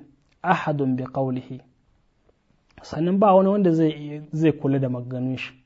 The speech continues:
Duk abin da yake gayawa kawai mutane sun, sun ji maganan kawai ya shiga kunnen dama ya hita na hagu. Shikenan.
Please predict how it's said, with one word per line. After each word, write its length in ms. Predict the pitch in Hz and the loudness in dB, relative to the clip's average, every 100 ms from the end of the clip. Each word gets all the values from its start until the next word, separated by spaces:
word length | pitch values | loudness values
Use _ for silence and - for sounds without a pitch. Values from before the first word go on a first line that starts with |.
| - | -14
Duk 120 | 170 | -6
abin 200 | 175 175 | 0 2
da 60 | 165 | 2
yake 220 | 160 156 | 0 0
gayawa 360 | 151 156 143 143 | 0 0 0 -2
kawai 200 | 165 151 | -2 0
mutane 320 | 156 147 143 | 0 0 0
sun, 400 | 139 160 156 135 | -4 -6 -8 -18
sun 280 | - 165 170 | -2 4 4
ji 80 | 180 | 6
maganan 420 | 151 147 143 127 | 4 2 0 -2
kawai 260 | - 139 131 | -4 -6 -4
ya 120 | 135 | -6
shiga 240 | 135 131 127 | -6 -8 -6
kunnen 380 | - 131 127 | -4 -2 -2
dama 300 | 127 127 131 | -4 -4 -6
ya 60 | 131 | -8
hita 200 | 120 127 | -10 -12
na 80 | 123 | -12
hagu. 260 | - 123 _ _ _ _ - | -14 -18 _ _ _ _ -18
Shikenan. 420 | - 139 135 | -14 -10 -10